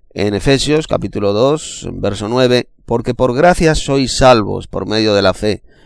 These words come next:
y esto no es de vosotros, pues es don de Dios, no por obras para que nadie se gloríe".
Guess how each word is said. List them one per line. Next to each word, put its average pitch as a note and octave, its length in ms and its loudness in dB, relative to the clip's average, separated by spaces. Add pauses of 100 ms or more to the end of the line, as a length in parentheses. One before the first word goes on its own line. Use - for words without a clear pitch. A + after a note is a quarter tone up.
(120)
y G#2+ 140 0
esto A#2+ 260 2
no B2 160 0
es C3 100 2
de A#2+ 80 0
vosotros, C#3+ 520 -2
pues G2+ 200 -6
es G#2+ 140 0
don G2+ 180 -4
de G2 100 0
Dios, A#2+ 440 0
no B2 420 0
por A2+ 240 0
obras B2+ 460 4
para A2+ 280 0
que A2 160 -4
nadie G2 300 -4
se F#2+ 160 -6
gloríe". D#2+ 420 -12